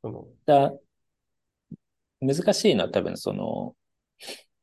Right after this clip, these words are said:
Speaker 2: ジーティーエムチームとかもなんか最終的にはその、うちのフィールドセールスとかのその組織に型を落とすみたいな
Speaker 1: うん。はい。そうですね。
Speaker 2: 感じの、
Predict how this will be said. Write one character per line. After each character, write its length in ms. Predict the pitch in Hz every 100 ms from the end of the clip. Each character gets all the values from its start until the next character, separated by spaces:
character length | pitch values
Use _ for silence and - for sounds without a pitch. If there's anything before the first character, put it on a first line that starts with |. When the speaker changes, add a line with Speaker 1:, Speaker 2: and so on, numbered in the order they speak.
| _ _ _ _ 123
Speaker 2:
ジ 140 | 135
ー 40 |
テ 40 | 135
ィ 40 |
ー 20 | 170
エ 20 |
ム 60 | 165
チ 160 | -
ー 20 | 113
ム 100 | -
と 100 | -
か 140 | 85
も 140 | 76
な 100 | 76
ん 40 | 110
か 80 | -
最 160 | 165
終 160 | 160 170
的 220 | 165 170
に 80 | 120
は 80 | -
そ 140 | -
の、 240 | 78 85 - -
う 40 |
ち 140 | - 101
の 280 | 92 87 - _ _ _ -
フ 60 |
ィ 20 | 95
ー 40 |
ル 80 | 98
ド 40 |
セ 160 | 82 90
ー 40 |
ル 60 | -
ス 100 | -
と 100 | -
か 100 | -
の 80 | -
そ 120 | -
の 60 | -
組 160 | -
織 180 | - 92
に 140 | - - _
型 280 | 98 - 78
を 240 | - 403 -
落 140 | 107
と 80 | 87
す 120 | -
み 100 | -
た 200 | - -
い 80 | -
な 180 | - 120 -
Speaker 1:
う 80 | 123
ん。 120 | 117 - -
は 120 | -
い。 80 | 107 - - _ _ _ _ _ _ _
そ 60 | -
う 40 |
で 60 | 117
す 100 | -
ね。 80 | - - _
Speaker 2:
感 180 | 95 92
じ 140 | 90
の、 280 | 87 85 -